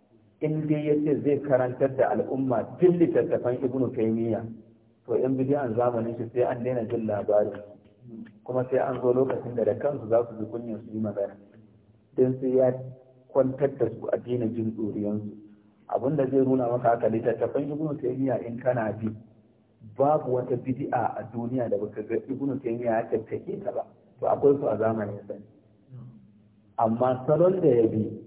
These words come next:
shi da ya taso, duk bai waiwayi ɗan bid'an ba. Karantarwa ya dinga yi. Ya yi ta karantar da irin su Ibn Qayyim, irin su Mizzi, irin su Ibn Kathir, da ya goga su, su ma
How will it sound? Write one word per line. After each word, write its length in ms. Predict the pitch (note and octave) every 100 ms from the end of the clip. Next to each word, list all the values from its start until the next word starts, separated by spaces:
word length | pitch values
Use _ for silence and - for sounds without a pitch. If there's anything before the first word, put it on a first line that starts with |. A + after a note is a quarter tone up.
| - -
shi 260 | _ - D#3
da 80 | A#2+
ya 100 | A2
taso, 540 | A2+ A2 G#2+ A2 - -
duk 260 | G3 G3
bai 160 | F3 C#3+
waiwayi 400 | A#2 A2 A2 A2+
ɗan 120 | - A2+
bid'an 420 | A#2+ B2 B2 G2+
ba. 180 | F#2+ G#3+ - _ _ _ _ _ _ _
Karantarwa 800 | - C3+ C#3+ C3+ - C#3 A2+ A2
ya 120 | A2 A2
dinga 320 | D#3 D#3 -
yi. 280 | A2+ - - - - - _ _ _ _ _ _ B2+
Ya 100 | C3
yi 180 | C3
ta 140 | C3 D3
karantar 520 | C#3+ C#3 C3+ D3+ C#3+
da 60 | -
irin 320 | C3 C3 A#2+
su 120 | -
Ibn 360 | G#2+ G#2+ G#2 G#2
Qayyim, 500 | C3 B2 A2 A#2+ - - - _ _ _ -
irin 280 | C#3+ D3 C3
su 80 | C#3
Mizzi, 540 | C3 D3 C3 G#2 G2+ G#2+ - - - _ _ _ _ D#3
irin 280 | D#3 C3+
su 60 | D3+
Ibn 340 | C3+ C3 D3
Kathir, 360 | - A2 - B2 - - - _ _ -
da 80 | A2+
ya 140 | C#3 - -
goga 460 | E3 E3+ E3 C3+ A#2
su, 500 | C#3 E3+ - - - _ _ _ _ _ _ - _
su 100 | C3+
ma 140 | B2